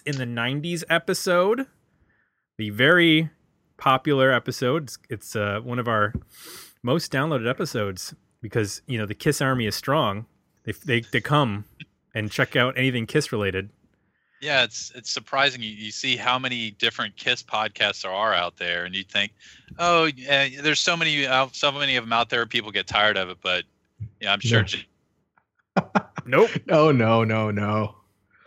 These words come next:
Speaker 3: I, I honestly, I just listened to one before we even started.
Speaker 1: <laughs>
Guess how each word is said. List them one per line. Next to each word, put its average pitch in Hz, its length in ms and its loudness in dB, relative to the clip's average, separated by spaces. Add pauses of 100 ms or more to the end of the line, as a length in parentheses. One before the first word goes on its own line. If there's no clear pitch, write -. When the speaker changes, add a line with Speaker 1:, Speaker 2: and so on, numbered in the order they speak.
(220)
Speaker 3:
I, 147 240 4
I 143 260 4
honestly, 143 540 2
I 113 120 -4
just 117 220 -4
listened 123 300 -2
to 120 80 2
one 113 240 0
before 107 260 0
we 113 80 4
even 113 160 2
started. 104 560 2
Speaker 1:
<laughs> - 240 -2